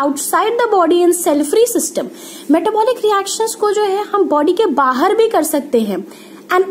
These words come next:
isolated metabolic reaction outside the body of an organism, कोई भी एक metabolic reaction जो कि बाहर किया जा रहा है, इसलिए उसको isolated कह रहे हैं, अलग से जो बाहर किया जाता है reaction किसी body के, किसी organism के body के बाहर, performed in a test tube,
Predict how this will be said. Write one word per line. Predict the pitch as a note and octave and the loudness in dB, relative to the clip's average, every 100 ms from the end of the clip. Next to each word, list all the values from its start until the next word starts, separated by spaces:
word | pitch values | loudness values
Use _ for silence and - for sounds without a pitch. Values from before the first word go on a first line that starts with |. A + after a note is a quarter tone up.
| E4 | 0
isolated | E4 E4 A#4 A4+ G#4+ A#4 G#4+ | 0 2 2 4 2 2 2
metabolic | F4+ E4+ E4 D#4+ E4+ | 2 2 2 2 2
reaction | C4 C4+ C4 C4 - G3 G3+ D4+ - | 2 2 0 -4 -4 -2 2 0 0
outside | - C#4 - F4 G4+ A#4 | -2 0 -2 -2 0 0
the | G#4 | 2
body | F4 E4 D#4+ | 2 4 2
of | D#4+ | 2
an | D4 | 0
organism, | C#4 B3+ B3 F#3+ E3+ - - - - - - | 2 2 0 -2 -4 -10 -16 -20 -20 -6 0
कोई | A4 A#4+ | 2 4
भी | G4+ F#4 | 4 4
एक | E4 | 4
metabolic | D4 C#4+ C#4 C#4 D4 | 2 2 2 2 0
reaction | D4 C4 A#3+ E4+ | 0 0 0 2
जो | E4 | 2
कि | F4 F#4 | 2 2
बाहर | C4 A#3+ F#4+ | 2 0 0
किया | F4+ D4 | 2 2
जा | B3+ | 2
रहा | B3+ | 0
है, | |
इसलिए | C4+ C#4+ | 0 -2
उसको | C#4+ | -2
isolated | C4+ C4 D4+ D4+ D#4+ D#4 | -2 0 0 0 0 0
कह | C4 | 0
रहे | G#3+ C4 | 0 -2
हैं, | - | -2
अलग | E4 G4 | 0 0
से | - D4 | 0 0
जो | B3 | 2
बाहर | B3 C#4+ E4+ | 0 0 0
किया | C#4+ | 2
जाता | B3 A3 A3+ | 2 2 0
है | |
reaction | A3 G#3 G3+ D#4 F4 - - | 0 -2 -2 0 0 -2 -8
किसी | D#4 C#4+ | -2 0
body | C#4 C4 D#4 | 2 2 2
के, | E4+ F4 D4+ B3+ - | 4 4 4 2 -2
किसी | B3 D#4 D#4+ | -4 0 0
organism | C4 B3 A#3+ B3+ D#4 | 2 0 0 2 2
के | D4 | 2
body | B3 A#3 | 2 2
के | B3 E4 | 2 0
बाहर, | - - G4 G3+ A3+ F4+ - - - E4+ | 2 0 2 0 0 -2 -6 -20 -6 -4
performed | E4+ E4 G#4 A#4+ | 0 2 2 2
in | A#4 | 2
a | A#4 A#4 | 2 0
test | F#4+ F#4+ - | -2 -4 0
tube, | E4 G#3 | 2 2